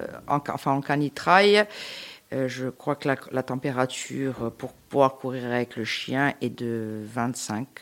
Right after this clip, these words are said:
maxi, si je me trompe pas. Et du coup, euh, chez nous, ça, on monte vite à vingt-cinq. Mais, des fois, on est à moins de vingt-cinq, plus d'humidité, donc c'est à voir. Et c'est pour ça que, justement,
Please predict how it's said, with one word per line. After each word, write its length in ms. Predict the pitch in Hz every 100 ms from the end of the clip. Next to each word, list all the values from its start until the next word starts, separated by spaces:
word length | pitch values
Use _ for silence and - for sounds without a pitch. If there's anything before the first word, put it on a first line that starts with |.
| - -
maxi, 840 | 120 - - 110 139 - - - _ _ _ _ -
si 140 | 120
je 80 | 120
me 140 | 120
trompe 280 | 113 - 113
pas. 220 | 82 110 - - - - - -
Et 100 | 143
du 260 | 131 120 123
coup, 460 | - - 156 180 151
euh, 520 | 131 117 110 98 101
chez 220 | - 143
nous, 160 | 135 233
ça, 260 | - 139 117
on 40 |
monte 320 | 131 123 127
vite 260 | 123 175 -
à 60 | 135
vingt-cinq. 500 | 127 127 - 107 -
Mais, 520 | 147 175 185 220 - - _ _ _ _ _ _ _ _ -
des 160 | 139
fois, 220 | 175 160 165
on 160 | 147
est 80 | 131
à 60 | 127
moins 180 | 139 185
de 60 |
vingt-cinq, 800 | 180 175 - 160 170 214 247 - _ - - - -
plus 220 | 170 202
d'humidité, 760 | 202 220 190 214 - 208 214 220
donc 300 | 185 180 - -
c'est 260 | - 214
à 60 | 185
voir. 240 | 165 143 -
Et 80 |
c'est 160 | 175 185
pour 220 | 196 202
ça 160 | - 185
que, 140 | 160
justement, 600 | 139 160 - 170 156 196